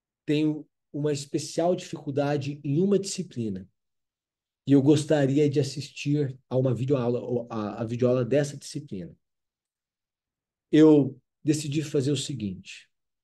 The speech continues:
pra quem se inscrever agora,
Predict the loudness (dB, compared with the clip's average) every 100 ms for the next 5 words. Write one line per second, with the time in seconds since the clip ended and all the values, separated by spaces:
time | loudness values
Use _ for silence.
0 | _ _ _ _ _ _ _ 2 2 4
1 | 4 2 2 -4 -2 2 2 4 0 0
2 | -4 _ _ -10 -6 -4 2 4 2 -6